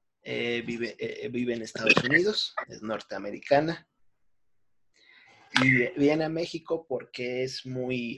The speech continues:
ah, muy religiosa, no muy religiosa, muy creyente.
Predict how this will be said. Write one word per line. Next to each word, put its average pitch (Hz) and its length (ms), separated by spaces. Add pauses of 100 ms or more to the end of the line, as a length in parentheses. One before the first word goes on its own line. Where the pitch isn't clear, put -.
ah, 104 600
muy 120 720 (300)
religiosa, 131 680
no 147 380
muy 202 140
religiosa, 143 420
muy 139 240
creyente. 120 640